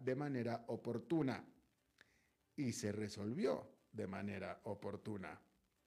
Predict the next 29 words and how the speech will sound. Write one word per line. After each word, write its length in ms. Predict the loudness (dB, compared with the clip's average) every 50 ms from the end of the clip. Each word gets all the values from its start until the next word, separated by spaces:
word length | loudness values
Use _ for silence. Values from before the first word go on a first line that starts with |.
| _ -20 -20 -20 -20 -20 -20 -10 _
El 120 | 2 4 4
acuerdo 340 | 6 6 6 8 8 8
con 160 | 6 6 4 6
Norwegian 680 | 8 8 8 8 8 8 8 8 8 6 2 0 -6 -10 -14 -16 -18 -18 -4
es 160 | -4 2 4
el 80 | 4 4
segundo 440 | 6 6 6 6 6 6 6 4 6
pedido 280 | 6 8 8 10 10
europeo 440 | 10 8 8 6 6 6 8 8 8
importante 720 | 8 6 6 6 4 2 4 6 6 6 6 6 4 4 4
de 100 | 6 6
Boeing 360 | 6 6 6 6 8 6 6
en 80 | 6
las 140 | 4 6 4
últimas 320 | 4 4 6 4 4 4 4
semanas 380 | 4 4 4 4 4 4 2
para 180 | 2 2 4 6
aviones 440 | 6 8 8 8 8 8 6 6 6
MAX, 580 | 6 6 6 6 4 2 -2 -4 -4 -4 -6 -10 _ _ _ _ -20 -20 _ _ _ 4
luego 240 | 8 10 10 12
de 60 | 10 10
un 80 | 10
acuerdo 400 | 8 6 8 6 8 8 8 6
con 140 | 6 6 4
el 100 | 4 4
gigante 460 | 2 2 4 6 6 6 6 6 8
de 100 | 8 8
las 160 | 8 8 6
aerolíneas 720 | 6 6 6 8 8 8 8 8 8 8 6 4 4 0 -4